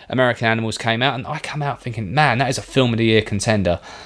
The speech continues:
And it definitely is. It's in my top five. Um, John, I imagine your top five is, is considerably different to that.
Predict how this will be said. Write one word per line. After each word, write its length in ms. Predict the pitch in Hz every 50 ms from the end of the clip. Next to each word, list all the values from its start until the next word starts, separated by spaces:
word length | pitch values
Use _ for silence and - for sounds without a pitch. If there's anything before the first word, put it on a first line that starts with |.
| - -
And 360 | - 117 135 135 135 123 107
it 160 | - 160 147
definitely 300 | - 180 160 - 202 220
is. 100 | 208 -
It's 120 | 107 110 -
in 80 | 139
my 100 | 135 123
top 260 | 120 - 123 110 - -
five. 480 | - 135 131 110 95 82 85 - - - - - - - - - - - - -
Um, 360 | 117 120 117 113 113 - - - - - _ -
John, 280 | 220 220 160 104 101 -
I 160 | - 220 233 196
imagine 420 | 185 208 247 214 - - 104 113
your 140 | 156 180 143
top 240 | - - - - -
five 320 | - 90 95 98 101 101
is, 180 | 107 104 - -
is 120 | 123 -
considerably 640 | - 151 139 - - - 202 175 180 170 160 180 170
different 520 | - - 208 - - - 104 95 82 - -
to 100 | - -
that. 180 | - - -